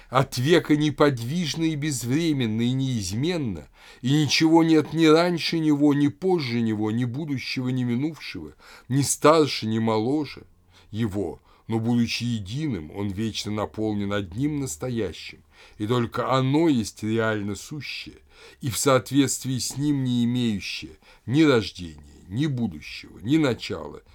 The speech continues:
ни конца. Вот почему следует почитающим Бога обращаться к нему с приветствием «Ты еси», или даже, клянусь Зевсом,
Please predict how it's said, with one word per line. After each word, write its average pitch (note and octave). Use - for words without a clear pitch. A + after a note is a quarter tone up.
ни C#3
конца. G2
Вот C3+
почему C#3
следует C3
почитающим A2+
Бога A#2
обращаться A#2
к -
нему C3
с C3+
приветствием C3
«Ты E3+
еси», B2+
или A2+
даже, G#2
клянусь G2
Зевсом, G2+